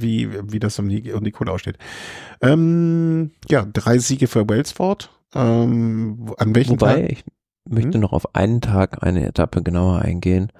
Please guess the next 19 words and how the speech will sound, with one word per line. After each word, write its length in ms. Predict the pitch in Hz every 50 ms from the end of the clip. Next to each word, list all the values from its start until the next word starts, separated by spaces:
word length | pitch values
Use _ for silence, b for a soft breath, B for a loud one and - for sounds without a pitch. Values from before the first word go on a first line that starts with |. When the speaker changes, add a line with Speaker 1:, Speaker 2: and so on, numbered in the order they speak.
| -
Speaker 1:
Das 260 | - - 117 - - -
wollte 160 | 123 131 110 101
ich 80 | 92
Speaker 2:
Und 20 | -
Speaker 1:
grad 420 | - - 120 123 - - - - _ _ _ -
fragen. 400 | - 113 - - - 127 139 131
An 100 | 98 98
welchen 220 | 101 - - 120
Tagen 240 | 110 - 123 120 123
hat 100 | 120 120
er 80 | - 117
denn 80 | 98
nicht 200 | 107 113 - -
gewonnen 260 | - 143 131 131 127 127
und 100 | 117 120
was 160 | 120 - -
war 100 | - 120
da 60 | 120
los? 380 | 117 120 117 101 87 - -